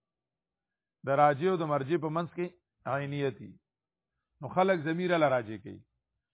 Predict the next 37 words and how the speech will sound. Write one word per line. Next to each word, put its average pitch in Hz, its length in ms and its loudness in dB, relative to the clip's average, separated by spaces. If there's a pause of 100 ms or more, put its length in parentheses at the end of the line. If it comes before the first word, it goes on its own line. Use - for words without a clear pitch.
(380)
چې 151 80 -8 (140)
کله 190 420 6 (180)
مصداق 143 600 6
د 156 40 -6
مرجع 143 460 -2
جدا 147 240 4
وي 123 220 0 (680)
او 139 120 4
د 143 40 -2 (140)
راجع 147 320 4
جدا 147 240 4
وي، 127 220 0 (500)
نو 131 80 -8
هغه 156 340 8
ځای 160 160 -2
کې 139 160 -6
ضمیر 147 240 -6
ته 139 100 -6
حاجت 135 280 -2 (400)
نه 117 140 -12
وي. 101 120 -12 (960)
هغه 156 260 4
به 156 100 -2
ضمیر 160 300 -4
نه 180 120 0
راوړي. 120 340 2 (1160)
چې - 160 -14
خلکو 175 280 2
ته 156 120 -4
پته 180 260 0
ولګي 190 400 2
چې 143 80 -6
دا 156 120 6
یو 165 200 2
مراد 151 400 2
نه 131 120 -10
دي. 101 160 -12